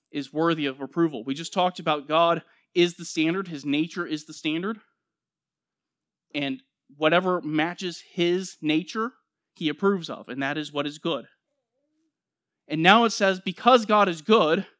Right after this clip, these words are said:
everything he does is good. Everything he does is worthy of praise. God is good, therefore all that God does is good. Therefore,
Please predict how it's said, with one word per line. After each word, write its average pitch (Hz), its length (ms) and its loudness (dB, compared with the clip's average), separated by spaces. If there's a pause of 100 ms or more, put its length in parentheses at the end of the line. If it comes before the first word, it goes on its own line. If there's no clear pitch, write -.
(640)
everything 196 380 0
he 185 180 -8
does 160 680 -4 (400)
is 143 200 -10
good. 123 340 -10 (680)
Everything 170 300 -6
he 165 120 -4
does 156 400 0
is 139 160 -20
worthy 135 340 -8
of 123 140 -14
praise. 104 480 -16 (680)
God 156 220 2
is 165 140 -4
good, 208 380 -2 (840)
therefore 165 400 0
all 165 220 4
that 190 140 2
God 165 300 0
does 151 380 0
is 143 220 -12
good. 139 300 -4 (1160)
Therefore, 147 680 4